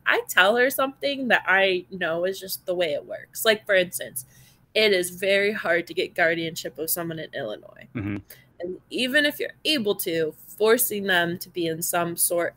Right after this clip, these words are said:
Speaker 1: of setting that they don't wanna be in
Speaker 2: Mm-hmm.
Speaker 1: is still very hard, even if you have guardianship.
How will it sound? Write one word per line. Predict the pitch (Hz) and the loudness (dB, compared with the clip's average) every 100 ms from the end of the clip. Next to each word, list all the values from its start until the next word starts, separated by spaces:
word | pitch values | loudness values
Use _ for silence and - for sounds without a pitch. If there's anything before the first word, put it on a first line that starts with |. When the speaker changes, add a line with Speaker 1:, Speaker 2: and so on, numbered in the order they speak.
| - | -8
Speaker 1:
of | - | -4
setting | - 165 180 185 | -2 0 0 -2
that | 175 | -2
they | 185 180 | -2 0
don't | 175 - | -2 -2
wanna | 175 165 | -6 -6
be | 156 165 185 | -6 -6 -2
in | 220 233 202 - | 0 -2 -4 -8
Speaker 2:
Mm-hmm. | 107 107 110 _ - | -6 -6 -8 _ 0
Speaker 1:
is | 196 | 2
still | - - - - - 214 185 | 2 0 0 2 4 4 4
very | 170 151 | 0 -2
hard, | - 113 - | -4 -6 -6
even | - 196 180 | -4 -4 -4
if | 180 | -6
you | 170 | -10
have | - - | -10 -10
guardianship. | - 82 80 - - - | -10 -10 -10 -12 -12 -12